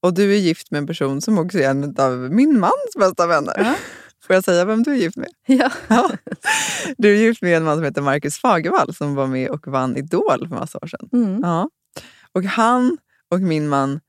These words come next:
Speaker 1: Lasse då, de lärde känna varandra under Stjärnor på is,
Speaker 2: Mm.
Speaker 1: som var ett T V-program. Vi sp-, gjorde faktiskt bara en säsong av det, som jag tror att det var T V fyra som sände.
Speaker 2: Mm.
Speaker 1: Tänker liksom Let's Dance fast de åkte skridskor.
Speaker 2: Mm.
Speaker 1: Och då var Lasse och Marcus med i det programmet och blev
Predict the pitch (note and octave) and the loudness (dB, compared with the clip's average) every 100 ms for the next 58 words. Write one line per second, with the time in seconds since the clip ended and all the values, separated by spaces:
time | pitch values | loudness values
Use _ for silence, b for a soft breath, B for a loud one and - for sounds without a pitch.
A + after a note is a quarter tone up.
0 | _ _ - D#3+ F3 - D#4+ G3+ C#3 D#3 | _ _ -4 -4 -4 -6 -2 2 2 0
1 | E3 F#3+ C4 B3+ F#3 F3 F#3 E3+ C#3+ C3+ | -2 0 2 2 2 0 0 -2 -2 -2
2 | C3 C3 - C3 B2 B2 - D3+ C3 C3+ | -2 -2 -2 -2 -2 -4 -2 -2 -2 -6
3 | - - C#4 - - - F#3+ G#3 B3 D4 | -8 -6 -2 -2 -4 -6 -4 -2 -2 -4
4 | - D#3 C#3+ C#3+ - E3 C3+ C#3 C#3 C3+ | -4 -2 0 -2 -2 -2 -2 -4 -4 -4
5 | C3+ C#3+ - _ _ - D#3+ - D#3+ F#3 | -4 -6 -12 _ _ -10 -10 -6 0 0
6 | G3 F3+ E3+ C#3+ D3+ D3+ E3 F3 C#3+ C3+ | 0 -2 -2 -2 -2 -2 0 0 0 -2
7 | E3 D3 D3 D#3 G3 E3+ D3 - C#3+ D3+ | -4 -4 -6 -2 -4 -2 -6 -4 -6 -2
8 | D#3+ D#3 F#3 D3+ D#3+ B2+ - - - G3+ | 0 0 -2 -6 -4 -6 -6 -8 -6 -4
9 | A3+ B3+ B _ F#3+ D#3+ C#3+ C3 - C3+ | -2 -4 B _ -2 0 0 0 -2 -2
10 | C#3+ D3 - D3+ A#2+ - D3 D3 B2+ C#3 | -2 -4 -2 0 0 -4 -8 -4 -6 -6
11 | - B2+ - - A3 G#3 A3 A#3+ _ - | -6 -6 -6 -10 -6 -4 -4 -6 _ -6
12 | F3 F3+ D#3+ D3+ D#3+ - D3 D3 C#3 D3+ | 0 2 4 2 -2 -2 -2 0 -2 -4
13 | D3+ C#3+ C3 C3+ A#2+ A#2+ D#3+ C#3 B2 A#2 | -4 -4 -4 -4 -4 -6 -8 -10 -6 -4
14 | - | -4